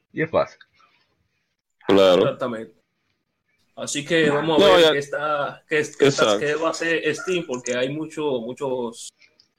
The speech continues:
Speaker 3: muchos de-, de-, developers que están quitando el juego de Steam para ponerlo en la de Epic, ex-,
Speaker 1: Bien.
Speaker 3: exclusivamente allá.
Speaker 1: Bien.
Speaker 3: Y que vamos a ver. Ya Epic hizo su jugada.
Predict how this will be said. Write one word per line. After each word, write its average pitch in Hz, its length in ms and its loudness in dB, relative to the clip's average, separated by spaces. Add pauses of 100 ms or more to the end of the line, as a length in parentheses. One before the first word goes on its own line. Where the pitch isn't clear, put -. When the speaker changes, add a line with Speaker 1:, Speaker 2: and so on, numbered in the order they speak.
(600)
Speaker 3:
muchos 143 280 -8
de-, 165 80 0
de-, 143 360 -4
developers 185 580 -2
que 147 100 -12
están 131 220 -6
quitando 160 460 0
el 156 60 0
juego 170 280 2
de 160 80 -2
Steam 170 300 -4
para 131 120 -2
ponerlo 127 340 -2
en 131 60 0
la 131 80 2
de 139 140 4
Epic, 117 420 -8 (200)
ex-, 143 260 -4
Speaker 1:
Bien. 104 140 -2
Speaker 3:
exclusivamente 151 880 -2
allá. 131 280 -14 (460)
Speaker 1:
Bien. 104 460 -2 (400)
Speaker 3:
Y 120 140 -20
que 120 300 -2 (920)
vamos 135 300 -2
a 131 40 2
ver. 135 260 2 (1160)
Ya 135 220 0
Epic 165 320 0
hizo 165 160 -2
su - 140 -2
jugada. 127 360 -6